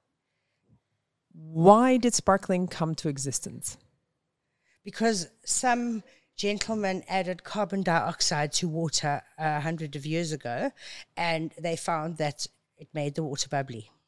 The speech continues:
Speaker 1: But it took me so long to understand why people drank sparkling,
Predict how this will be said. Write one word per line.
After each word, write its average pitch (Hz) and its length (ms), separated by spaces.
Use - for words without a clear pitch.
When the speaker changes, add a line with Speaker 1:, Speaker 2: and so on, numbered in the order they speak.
Speaker 1:
But 214 140
it - 140
took - 220
me 247 140
so - 240
long 214 200
to - 160
understand 180 520
why 156 160
people 156 300
drank 151 400
sparkling, 151 680